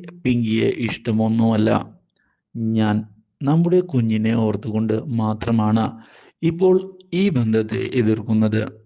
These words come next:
എനിക്ക് അതിന് അതിൻ്റെതായ ന്യായങ്ങളുണ്ട്. അത് നീ മനസ്സിലാക്കുന്നതിന് തയ്യാറാകണം എന്നാണ്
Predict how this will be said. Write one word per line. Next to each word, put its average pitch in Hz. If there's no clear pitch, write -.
എനിക്ക് 110
അതിന് 107
അതിൻ്റെതായ 160
ന്യായങ്ങളുണ്ട്. 110
അത് 156
നീ 175
മനസ്സിലാക്കുന്നതിന് 110
തയ്യാറാകണം 127
എന്നാണ് 107